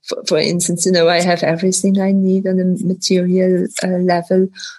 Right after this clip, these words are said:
I am protected. I haven't had a car accident today. I am very grateful also for, for the fellowship. I'm,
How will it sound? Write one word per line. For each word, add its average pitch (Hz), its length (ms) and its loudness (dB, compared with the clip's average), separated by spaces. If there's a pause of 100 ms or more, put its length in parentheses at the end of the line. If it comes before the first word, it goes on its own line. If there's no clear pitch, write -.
(140)
I 180 80 2
am 180 240 2
protected. 185 640 -2
I 170 100 0
haven't 170 400 -2
had 190 220 0
a 208 40 0
car 175 400 -2
accident 185 640 -2
today. 165 540 0 (480)
I 180 120 2
am 180 260 2
very 180 320 2
grateful 180 680 0
also 180 360 -2
for, 190 440 0 (400)
for - 160 -4
the 185 140 -2
fellowship. 190 760 0
I'm, 185 300 -4